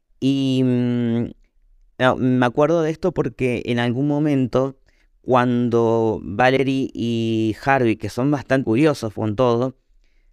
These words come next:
se acercan a Sabrina y ven que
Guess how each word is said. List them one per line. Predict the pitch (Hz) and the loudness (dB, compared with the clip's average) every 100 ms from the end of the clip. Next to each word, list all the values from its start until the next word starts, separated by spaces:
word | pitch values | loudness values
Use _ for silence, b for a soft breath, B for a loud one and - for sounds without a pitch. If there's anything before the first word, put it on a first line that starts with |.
| _ | _
se | - 107 | -4 -2
acercan | 107 131 127 113 147 143 143 | 0 0 0 0 -2 0 -2
a | |
Sabrina | 131 123 123 131 139 120 135 - - | -2 0 0 0 0 0 -2 -4 -6
y | 110 | -4
ven | 107 113 | 0 0
que | 113 120 135 - | 2 2 0 -4